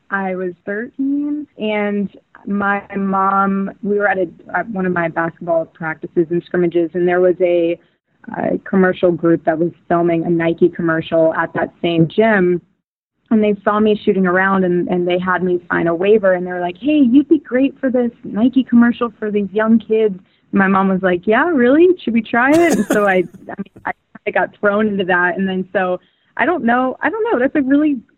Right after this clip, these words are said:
Speaker 1: great question. I have no idea. <laughs> I, yeah, sure. If
Speaker 2: <laughs>
Speaker 1: photos are fun. <laughs>
Speaker 2: I lo-, you're like, "I don't think so," but hey, we'll go with it.
Speaker 1: Photos
Speaker 2: So,
Speaker 1: are fun, yeah.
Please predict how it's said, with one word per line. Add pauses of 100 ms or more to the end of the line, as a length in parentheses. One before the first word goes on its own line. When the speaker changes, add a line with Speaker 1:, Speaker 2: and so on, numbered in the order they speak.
Speaker 1:
great
question.
I
have
no
idea. (260)
<laughs>
I,
yeah, (280)
sure. (160)
If
Speaker 2:
<laughs>
Speaker 1:
photos
are
fun. (240)
<laughs>
Speaker 2:
I
lo-,
you're
like,
"I
don't
think
so,"
but
hey,
we'll
go
with
it. (400)
Speaker 1:
Photos
Speaker 2:
So,
Speaker 1:
are
fun,
yeah.